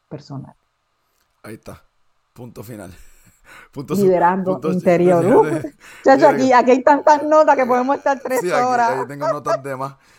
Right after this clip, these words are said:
Speaker 2: Este,
Speaker 1: Qué bueno, nos dio tiempo a hablar del bullying,
Speaker 2: sí, de
Speaker 1: todo,
Speaker 2: todo, de
Speaker 1: qué
Speaker 2: todos los
Speaker 1: chévere.
Speaker 2: temas que, que querías hablar. Eh, bueno, si quieren escribir más comentarios, ahí están escribiendo más. Que, que May me dice que por eso es que ella ha durado veinte años de matrimonio, por lo que dijiste al final.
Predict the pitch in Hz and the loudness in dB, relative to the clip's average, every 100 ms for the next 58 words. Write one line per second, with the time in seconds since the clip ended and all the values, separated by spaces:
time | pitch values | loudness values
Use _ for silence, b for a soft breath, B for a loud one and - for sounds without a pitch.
0 | b _ _ 135 131 - 147 117 107 _ | b _ _ -10 -10 -10 -6 -6 -8 _
1 | 226 254 254 240 208 208 214 233 240 220 | -8 -6 -6 -6 -6 -6 -8 -8 -6 -4
2 | 214 220 208 185 202 202 202 196 196 202 | -4 -4 -8 -8 -8 -6 -6 -6 -8 -8
3 | 190 170 175 170 127 117 127 151 156 156 | -6 -6 -6 -6 -8 -8 -6 -2 -2 -2
4 | 151 - 135 117 - 117 110 110 107 113 | -6 -10 -14 -14 -14 -14 -14 -14 -14 -14
5 | 110 - _ _ - 135 127 123 117 104 | -18 -20 _ _ -8 -4 -2 -4 -6 -10
6 | - _ _ _ _ _ - _ 113 160 | -14 _ _ _ _ _ -20 _ -8 -4
7 | 147 95 - 151 143 156 175 175 170 165 | -4 -6 -14 -12 -10 -8 -8 -6 -8 -8
8 | 151 160 151 143 113 113 123 120 123 120 | -8 -4 -4 -6 -12 -12 -16 -16 -16 -14
9 | 117 120 110 104 _ _ _ _ _ _ | -14 -16 -20 _ _ _ _ _ _ _
10 | _ _ _ _ _ _ _ _ _ _ | _ _ _ _ _ _ _ _ _ _
11 | _ 147 127 117 _ _ 143 123 113 _ | _ -8 -8 -10 _ _ -12 -12 -12 _
12 | _ _ _ _ 123 127 135 139 139 120 | _ _ _ _ -18 -16 -16 -16 -16 -16
13 | 110 104 117 120 117 110 110 101 92 98 | -16 -18 -18 -16 -14 -12 -12 -14 -16 -18
14 | 98 95 95 90 78 80 - 80 80 67 | -18 -18 -18 -18 -20 -20 -20 -18 -16 -18
15 | 76 - - 80 - | -20 -20 -20 -20 -20